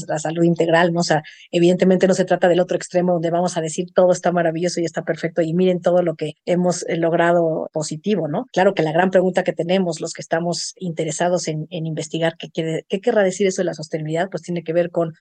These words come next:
todas estas cosas que hemos logrado, como, este, eh, disminuir radicalmente la mortandad infantil, por decirte un indicador muy claro, ¿no? Este, pero ¿a qué costo, no? O sea, si, si eso lo estamos,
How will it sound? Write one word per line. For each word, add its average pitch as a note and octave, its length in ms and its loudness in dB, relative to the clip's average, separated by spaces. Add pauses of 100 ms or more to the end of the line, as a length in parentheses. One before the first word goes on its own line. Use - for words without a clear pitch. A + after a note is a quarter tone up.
todas A#3+ 360 -2
estas A#3 280 -2
cosas G3+ 300 -4
que - 80 -6
hemos F#3+ 180 0
logrado, E3+ 460 -2
como, F#3 400 0 (160)
este, E3 720 -2
eh, E3+ 300 -2
disminuir F3+ 840 2
radicalmente G#3 880 0
la F#3+ 80 2
mortandad E3+ 400 -2
infantil, G#3 540 0
por - 120 -8
decirte F#3+ 300 -8
un G3+ 100 2
indicador F#3 520 0 (100)
muy F#3+ 300 -2
claro, F3+ 340 -2 (120)
¿no? C4+ 180 -6
Este, E3+ 640 -2
pero F3+ 180 2
¿a F3 100 -4
qué A#3+ 140 0
costo, D4 380 2 (180)
no? G3 160 -2
O E3+ 60 -12
sea, - 180 -4
si, F#3 240 -6 (140)
si F#3+ 160 0
eso A3+ 220 4
lo A3+ 40 2
estamos, G#3+ 520 -2